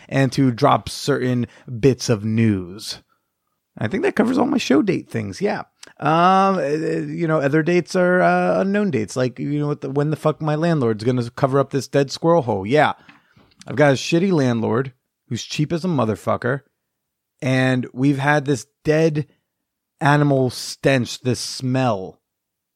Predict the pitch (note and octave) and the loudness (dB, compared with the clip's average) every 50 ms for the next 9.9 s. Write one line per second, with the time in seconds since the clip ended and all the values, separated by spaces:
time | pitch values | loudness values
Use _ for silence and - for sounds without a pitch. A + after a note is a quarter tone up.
0 | _ _ _ _ _ - - - - D3+ D#3 D#3+ D#3+ D3+ C#3+ C3+ B2 B2 A#2+ A#2+ | _ _ _ _ _ -20 -12 -4 -2 0 2 2 4 4 4 4 4 2 2 0
1 | A#2+ A#2 A#2 A#2+ A#2+ A#2+ A2 G2+ A2 G2+ F#2+ A#2+ A#2 G#2+ G2+ G2 F#2+ F#2 - - | 0 0 0 0 0 -2 -2 -4 -4 -2 0 0 0 0 -2 -4 -6 -8 -12 -16
2 | - - - _ _ _ _ _ _ - D#3+ D#3+ D#3+ D#3+ D#3+ D3+ C3+ - A3 A#3 | -20 -20 -20 _ _ _ _ _ _ 2 4 6 6 6 4 2 0 -2 0 2
3 | A3+ G#3+ G3+ D#3+ A#2 - - - - - - _ _ _ _ _ _ _ _ _ | 2 4 2 2 0 -2 -4 -12 -12 -12 -14 _ _ _ _ _ _ _ _ _
4 | _ _ _ _ _ _ _ _ _ _ _ _ _ _ _ _ _ - A#2+ A#2+ | _ _ _ _ _ _ _ _ _ _ _ _ _ _ _ _ _ -6 -2 0
5 | B2+ C3+ C#3 - _ _ - - - _ _ - C#3+ D3 F#3+ A#3 A#3+ A3+ G#3+ G3 | 0 0 0 -2 _ _ -20 -20 -20 _ _ -4 0 2 2 4 4 4 4 4
6 | G3 F#3 F3 E3+ - _ - - - A#2+ A2+ - - F#2 - - - - - - | 4 2 0 -2 -6 _ -18 -14 -12 -12 -12 -14 -16 -20 -20 -20 -20 -20 -20 -20
7 | E2+ E2+ E2+ E2 F2 G#2+ B2 B2+ A#2+ A#2 A#2 A#2+ A#2 - A#2+ A#2 A#2 - C3 A#2 | -20 -20 -20 -18 -14 -12 -8 -8 -8 -8 -10 -12 -12 -10 -10 -8 -6 -4 -4 -4
8 | G2+ E2 G2 - B2+ B2+ C#3 C3 A#2+ - - G#3 G#3+ G3+ F3 D3 A2+ - - - | -4 -6 -8 -8 -4 -2 -2 -2 -2 0 2 2 4 4 4 4 2 0 -4 -12
9 | - _ _ _ _ _ _ - D3+ A#2 B2 B2 A#2+ A#2+ A#2 A2 G#2 | -14 _ _ _ _ _ _ -6 -2 0 0 2 2 0 -2 -2 -6